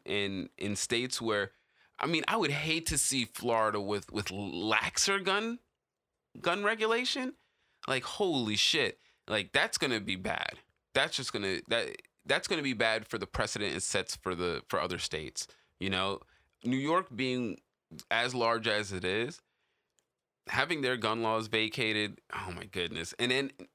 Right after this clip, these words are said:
and then on top of that, what makes it worse is that of the, the obvious increase in violence that will come from proliferating guns throughout the public is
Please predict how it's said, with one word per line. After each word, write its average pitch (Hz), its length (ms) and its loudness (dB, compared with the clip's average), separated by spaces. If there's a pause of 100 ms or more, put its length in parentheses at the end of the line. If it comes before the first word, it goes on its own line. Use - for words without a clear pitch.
(120)
and 156 160 0
then 202 160 2
on 170 140 0
top 214 260 0
of 170 120 -2
that, 139 240 2 (320)
what 135 180 2
makes 160 240 0
it 104 100 -4
worse 214 240 2
is 156 140 -2
that 139 180 0 (1000)
of 123 140 0 (360)
the, 139 320 4
the 113 300 2
obvious 139 680 2
increase 117 520 -2
in 95 120 -2
violence 110 460 2
that 82 160 2
will - 140 -2
come 107 320 0
from 101 320 -2
proliferating 104 680 0
guns 101 320 -2
throughout 98 380 0
the - 60 -6
public 135 440 0 (280)
is 127 120 0